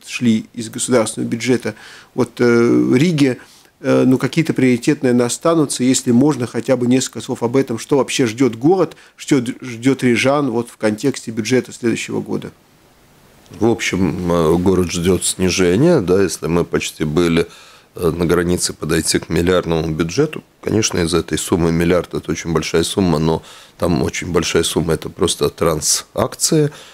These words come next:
Speaker 2: э, зарплаты, прочее. Э, тяжёлый бюджет, так же, как у государства.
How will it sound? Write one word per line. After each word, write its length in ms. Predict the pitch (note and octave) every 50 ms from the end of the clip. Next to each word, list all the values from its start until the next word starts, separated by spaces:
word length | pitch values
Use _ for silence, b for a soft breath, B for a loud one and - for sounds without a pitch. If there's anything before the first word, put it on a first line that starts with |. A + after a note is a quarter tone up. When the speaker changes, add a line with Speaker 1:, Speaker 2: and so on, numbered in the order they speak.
| B B B _
Speaker 2:
э, 720 | - F#2+ F#2+ F2+ F2+ F2 F2 E2+ E2 D#2+ D#2+ D#2+ D#2+ D#2
зарплаты, 680 | C#2+ - E2 D2+ - - A2 A2 A#2+ B2 - - - D#2+ - - -
прочее. 500 | - F#2 F#2+ G2+ - - - E2 D#2+ - B B B B B B B B -
Э, 1600 | - F2+ F#2+ F#2 F2+ F2+ F2+ F2+ F2+ F2+ F2 F2 E2+ F2 E2+ E2+ E2+ E2+ D#2+ C#2+ C#2+ C#2+ C#2 C#2+ C#2 C#2 D2 F2+ - A1 A1 G1+ - - - - - - - - - - F#2 - - -
тяжёлый 460 | - A#2+ B2 B2+ A2+ F#2 F2+ F2+ E2+
бюджет, 500 | F2+ A2+ A2+ A2 A2 B2 D3 D3+ D3+ - - - - _ _ _ _ _ _ _ _ _ - - - - -
так 100 | F#2+ F#2+
же, 140 | - - -
как 220 | - - - -
у 40 | B2
государства. 880 | G#2+ G#2+ F#2 - - G#2 F#2+ G2 F#2+ F#2 - - - - C3 D3+ D#3